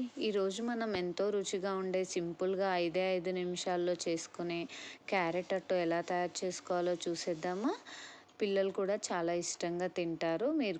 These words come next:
కూడా ట్రై చేసి చూడండి. దానికోసం ఒక బౌల్లో మనం కొద్దిగా బియ్యపిండి తీసుకుందాం. దానికి కావలసినవన్నీ కట్ చేసి పెట్టుకుందాం. ఇక్కడ ఇప్పుడు ఈ బియ్యపిండిలో కొద్దిగా జీలకర్ర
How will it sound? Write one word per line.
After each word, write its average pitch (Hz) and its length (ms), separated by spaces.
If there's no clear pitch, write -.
కూడా 180 160
ట్రై 180 140
చేసి 175 300
చూడండి. 160 520
దానికోసం 190 720
ఒక 202 240
బౌల్లో 170 380
మనం 175 220
కొద్దిగా 160 400
బియ్యపిండి 170 640
తీసుకుందాం. 160 600
దానికి 180 320
కావలసినవన్నీ 165 960
కట్ 180 160
చేసి 165 260
పెట్టుకుందాం. 156 640
ఇక్కడ 170 320
ఇప్పుడు 202 300
ఈ 214 80
బియ్యపిండిలో 190 760
కొద్దిగా 175 320
జీలకర్ర 185 460